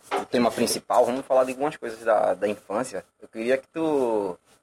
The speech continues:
como a gente já fala, falou até mesmo dos jogos do, do, do Tony Hawk no PlayStation um,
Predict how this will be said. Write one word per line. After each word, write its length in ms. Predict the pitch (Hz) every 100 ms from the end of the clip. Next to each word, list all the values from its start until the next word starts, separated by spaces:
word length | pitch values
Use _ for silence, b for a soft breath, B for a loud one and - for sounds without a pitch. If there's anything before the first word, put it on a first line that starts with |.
| _ _ _ _ _ _ -
como 140 | 107
a 40 | 113
gente 140 | 107
já 100 | 110
fala, 280 | 107 110 107
falou 260 | - 107 107
até 160 | 113
mesmo 260 | 107 110 110
dos 140 | 104
jogos 260 | 92 101 101
do, 180 | 101 92
do, 240 | 95 92
do 180 | 87 90 _ _ _ _ _ -
Tony 200 | 110 110
Hawk 180 | 98 101
no 80 | 101
PlayStation 360 | - 110 -
um, 240 | 95 113